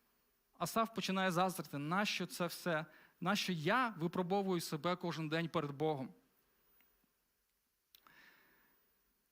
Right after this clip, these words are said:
І коли ми бачимо, е, такі псалми, де, е, спочатку він відображає життя нечестивих, і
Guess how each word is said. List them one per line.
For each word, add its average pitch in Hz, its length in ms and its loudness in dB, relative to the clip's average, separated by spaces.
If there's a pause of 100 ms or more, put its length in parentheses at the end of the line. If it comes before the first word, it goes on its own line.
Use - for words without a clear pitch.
(1400)
І 160 80 -2
коли 240 220 4
ми 240 100 4
бачимо, 214 560 4 (240)
е, 156 200 2
такі 185 260 -2
псалми, 226 520 4
де, 185 460 4 (680)
е, 143 220 2
спочатку 226 480 2
він 185 140 2
відображає 185 640 4
життя 170 540 4
нечестивих, 226 760 0 (840)
і 180 300 2